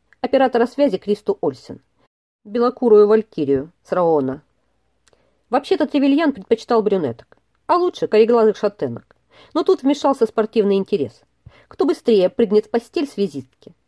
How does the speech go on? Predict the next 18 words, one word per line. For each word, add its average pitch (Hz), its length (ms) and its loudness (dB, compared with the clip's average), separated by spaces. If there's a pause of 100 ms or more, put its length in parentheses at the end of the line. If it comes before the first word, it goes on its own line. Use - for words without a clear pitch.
(400)
Тревельян 339 500 0
оказался 214 460 0
резвее, 139 540 -6 (460)
и 302 80 -2
Демске 285 440 0
оставалось 240 480 0
лишь 254 100 -2
скрипеть 180 380 -8
зубами. 139 460 -8 (840)
Кроме 214 240 6
старших 196 440 -4
офицеров, 233 520 -4
на 202 40 2
Вентуре 240 440 -2
имелась 240 320 0
масса 240 280 -4
других 208 380 -2
людей, 147 380 -6